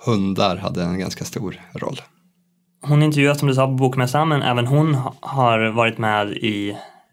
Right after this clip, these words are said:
Speaker 2: eh, Storytel-podden
Speaker 1: Just
Speaker 2: nu i
Speaker 1: det.
Speaker 2: sommar.
Speaker 1: Ja, just det.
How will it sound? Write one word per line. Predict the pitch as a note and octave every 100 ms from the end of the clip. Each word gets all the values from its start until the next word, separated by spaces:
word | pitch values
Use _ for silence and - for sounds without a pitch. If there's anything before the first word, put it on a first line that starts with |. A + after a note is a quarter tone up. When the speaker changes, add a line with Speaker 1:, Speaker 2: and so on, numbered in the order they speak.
| _
Speaker 2:
eh, | D#3 C3 - C3+
Storytel-podden | C3+ - C#3 A#2+ A#2 A#2 D3 C#3 G#2 G2 - - - - -
Speaker 1:
Just | D3+ D#3
Speaker 2:
nu | B2+
i |
Speaker 1:
det. | A#2
Speaker 2:
sommar. | A#2 G#2 - -
Speaker 1:
Ja, | G#2+ A#2+ D#3
just | F3
det. | -